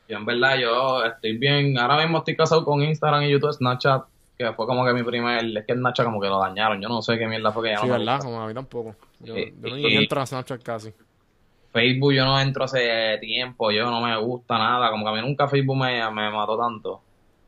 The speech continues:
Speaker 2: Ajá.
Speaker 1: Y, y me casé como con Instagram y YouTube, en verdad. Y esto, obviamente, la, yo he hecho blogs de... o sea, yo empecé, hice lo de moda, después se me tocó irme pa' Colombia,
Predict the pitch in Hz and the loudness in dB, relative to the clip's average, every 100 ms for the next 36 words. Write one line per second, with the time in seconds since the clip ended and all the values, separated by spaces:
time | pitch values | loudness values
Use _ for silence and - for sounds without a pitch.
0 | _ 110 110 113 110 107 - 104 101 101 | _ -6 0 2 4 0 -4 -6 -4 -4
1 | - - 113 120 120 120 120 156 156 156 | -8 -4 0 2 2 2 2 2 4 2
2 | 165 165 160 151 139 127 113 98 - 117 | 2 2 2 0 -2 -4 -6 -10 -14 -12
3 | 110 104 120 131 _ _ _ 110 110 110 | -8 -6 -6 -8 _ _ _ -6 -4 -4
4 | 107 104 98 98 92 _ _ _ _ _ | -6 -8 -8 -8 -12 _ _ _ _ _
5 | _ _ _ _ _ _ - 117 117 - | _ _ _ _ _ _ -2 0 0 2
6 | 143 131 139 151 156 156 139 127 120 117 | 4 4 4 2 0 2 4 4 4 2
7 | 113 113 110 113 120 123 170 156 135 151 | 2 2 0 -2 -2 -2 0 -2 0 2
8 | 160 160 - - 131 123 120 117 127 123 | 2 0 -10 -6 -4 -2 -2 0 0 0
9 | 127 139 160 165 170 170 156 135 147 147 | -2 -2 0 2 2 2 2 0 -2 -2
10 | 135 113 107 107 - 120 143 135 120 123 | -2 -2 -2 -2 -2 -2 0 0 0 0
11 | 131 147 147 151 160 156 143 139 | 0 0 2 2 0 0 0 0